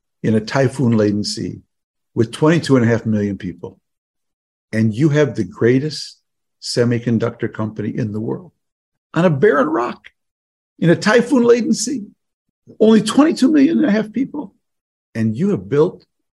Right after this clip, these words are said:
the most sophisticated and admired chip maker in the most sophisticated and important area of twenty-first century growth,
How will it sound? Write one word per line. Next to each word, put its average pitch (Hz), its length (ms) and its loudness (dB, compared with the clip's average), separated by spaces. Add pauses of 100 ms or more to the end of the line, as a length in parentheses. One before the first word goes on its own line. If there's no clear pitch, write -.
(500)
the 113 200 2
most 127 680 2
sophisticated 165 840 0
and 123 180 0
admired 123 680 0 (460)
chip - 260 -2
maker 131 520 -6 (400)
in 214 260 4
the 226 100 0
most 185 260 0
sophisticated 175 920 -2
and 147 120 2
important 131 560 -2 (480)
area 120 340 4
of - 160 -6 (360)
twenty-first 113 720 -2
century 95 580 -4 (520)
growth, - 360 -6